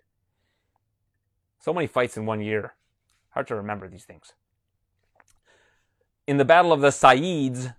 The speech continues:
Saeed Nurmagomedov defeats Saeed Yokub Kahramanov. Kahramanov had that fight in hand,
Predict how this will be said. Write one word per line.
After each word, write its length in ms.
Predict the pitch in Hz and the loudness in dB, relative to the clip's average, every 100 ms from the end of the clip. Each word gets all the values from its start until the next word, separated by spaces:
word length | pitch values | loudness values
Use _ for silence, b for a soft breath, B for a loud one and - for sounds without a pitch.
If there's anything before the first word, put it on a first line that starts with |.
| _ | _
Saeed 460 | - 135 151 190 | 2 2 2 -2
Nurmagomedov 680 | 170 156 156 143 160 151 131 | -2 0 0 0 0 2 2
defeats 280 | 120 143 - | -2 -10 -6
Saeed 340 | - 143 135 | 0 0 0
Yokub 460 | 123 156 170 151 - | -2 -2 0 -4 -4
Kahramanov. 840 | - 160 - 139 147 156 123 123 | 0 0 0 -2 -2 0 0 0
Kahramanov 540 | - - 147 143 175 139 | 2 2 2 0 0 2
had 120 | 147 | 2
that 140 | 143 | 2
fight 160 | 151 156 | 0 0
in 100 | 143 | -2
hand, 380 | 151 202 135 | -4 -4 -6